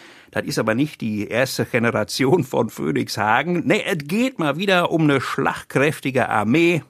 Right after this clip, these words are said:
Ja, sie lernen es einfach nicht. Und das kostet auch noch teuer Geld.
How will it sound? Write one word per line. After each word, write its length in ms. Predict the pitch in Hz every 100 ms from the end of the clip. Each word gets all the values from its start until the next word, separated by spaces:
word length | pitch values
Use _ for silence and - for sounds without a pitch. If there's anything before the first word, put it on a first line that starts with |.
| -
Ja, 160 | -
sie 140 | - 151
lernen 400 | - 67 104 101
es 100 | 98
einfach 420 | - - - 120
nicht. 320 | 123 151 - - - - - _
Und 180 | 147 139
das 200 | 165 -
kostet 420 | - 220 - 190
auch 140 | 143
noch 160 | 143 131
teuer 340 | - 110 110
Geld. 420 | 104 - - -